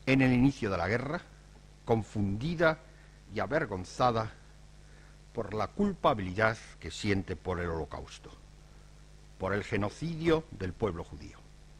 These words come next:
Porque aquí sí hay que resaltar la especificidad del nacionalsocialismo que le distingue de todos los demás regímenes totalitarios de izquierda y de derecha que han existido.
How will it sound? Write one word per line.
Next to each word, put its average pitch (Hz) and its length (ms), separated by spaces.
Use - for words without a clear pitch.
Porque 131 260
aquí 208 220
sí 185 200
hay 185 120
que 170 120
resaltar 151 720
la 104 180
especificidad 135 1000
del 123 120
nacionalsocialismo 110 1040
que 117 100
le 117 100
distingue 190 500
de 143 100
todos 170 240
los 143 120
demás 131 240
regímenes 127 520
totalitarios 139 840
de 104 80
izquierda 135 480
y 107 60
de 92 80
derecha 107 440
que - 80
han 95 100
existido. - 500